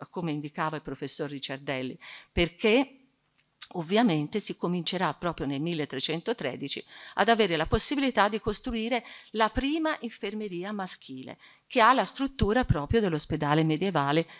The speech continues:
di cui siamo abituati, questa grande, eh, na-, navata, diciamo, con le, eh, s-, ehm, finestre in quota, con que-, per questo principio errato di, eh,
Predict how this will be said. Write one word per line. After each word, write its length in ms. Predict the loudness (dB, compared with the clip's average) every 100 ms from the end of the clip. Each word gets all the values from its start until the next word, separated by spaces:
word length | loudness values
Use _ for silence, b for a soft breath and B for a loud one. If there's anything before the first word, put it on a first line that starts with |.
| B _
di 180 | -16 -4
cui 160 | -2
siamo 240 | -2 -2 -2
abituati, 680 | -4 -2 2 2 2 -6 -10
questa 260 | -8 -6 -4
grande, 520 | 0 0 -2 -6 -10 B B B _
eh, 800 | -10 -8 -8 -8 -10 -12 -16 -20 -20 _
na-, 240 | -6 -4 -4 -6
navata, 640 | -2 2 4 4 4 0 -4
diciamo, 640 | 0 2 2 0 -2 -6 B B _
con 280 | -4 -2 -2
le, 240 | -4 -6 b b _
eh, 440 | -16 -12 -12 -10
s-, 160 | -12 -12
ehm, 320 | -14 -14 -14 -16 -12
finestre 720 | -4 -2 0 -2 -6 -12 -12 _
in 200 | -10 0
quota, 560 | 2 4 2 -4 -6 B B B _
con 140 | -10
que-, 200 | -6 -6
per 260 | -6 -8 -6
questo 500 | 0 2 2 -2 -6 -10 -10
principio 580 | -2 0 2 2 4 6
errato 720 | 6 8 8 8 4 0 0 B B
di, 300 | -8 -2 -2
eh, 520 | -4 -6 -4 -4 -6